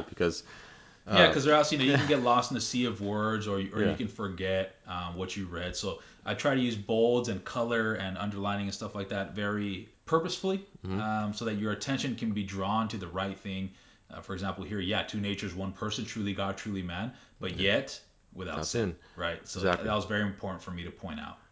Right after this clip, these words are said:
Speaker 1: It is, yeah, 'cause it, it's one of the arguments that people make. "Well, if he was man, then, and he'd be subject to sin." I'm
Speaker 2: Right.
Speaker 1: like, "No, well, Paul ma-, made it very clear. The writers of the New Testament made it very clear."
Speaker 2: Right.
Speaker 1: Um, and so did Christ himself. So it's,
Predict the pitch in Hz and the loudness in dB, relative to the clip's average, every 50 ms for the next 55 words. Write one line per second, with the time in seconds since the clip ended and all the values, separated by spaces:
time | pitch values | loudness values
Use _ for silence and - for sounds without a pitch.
0 | _ - 110 131 127 101 76 85 98 107 101 90 80 87 - - 101 101 78 90 | _ 4 6 8 8 8 8 6 6 6 8 8 6 4 2 2 2 4 4 4
1 | 98 - - 101 95 - 113 110 104 95 95 104 101 98 92 80 78 80 - - | 2 2 2 0 4 6 6 6 8 8 8 8 8 6 2 0 -2 -6 -4 -2
2 | 87 82 - - 87 90 90 95 101 95 - - - _ _ - 98 95 - 117 | 0 0 0 -2 -4 -2 -2 0 -2 -2 -4 -8 -16 _ _ 2 2 4 4 6
3 | 104 104 98 101 107 107 110 107 104 98 92 95 90 90 92 95 - - 92 90 | 6 6 6 4 2 2 4 4 2 4 2 2 0 0 -2 -6 -6 -6 -4 -4
4 | 90 92 90 87 - - 92 87 85 85 - 95 82 95 82 87 85 - - 110 | -2 -2 -2 -4 -2 -2 -2 -2 -2 -2 -4 -2 -2 -2 -4 -4 -4 0 2 2
5 | 104 92 85 85 - - - 98 90 90 92 90 95 95 95 110 120 110 - - | 2 2 0 -2 -8 -12 -6 -2 0 0 0 2 2 0 0 0 0 -4 -6 -8
6 | - 92 90 90 - - 107 101 101 101 95 - - 90 90 - 98 92 98 90 | -6 -6 -6 -6 -4 -2 0 0 2 0 -2 -4 -6 -10 -6 -4 -4 -2 0 2
7 | 98 98 95 - - 113 104 95 87 90 98 101 104 101 104 92 92 95 95 95 | 4 2 2 2 0 2 2 2 4 6 6 6 8 6 4 2 2 2 2 2
8 | - 107 98 - - 92 90 90 87 90 85 87 85 85 - - 95 87 87 85 | 0 -2 -2 0 -2 0 0 2 2 4 6 6 4 4 2 0 -2 -2 -2 -4
9 | - - - 95 85 82 80 - - - 90 90 90 87 85 85 82 85 87 95 | -8 -8 -6 -4 -4 -4 -6 -10 -8 -2 0 2 4 4 4 2 0 -2 -4 -4
10 | 92 - - 104 95 98 90 - - - 104 98 - - 92 87 - 101 101 98 | -2 2 4 6 6 6 4 2 2 4 4 4 4 2 -2 0 4 4 6 6
11 | 90 - - - 92 87 87 87 - - - | 4 2 0 2 4 4 4 2 -2 -8 -16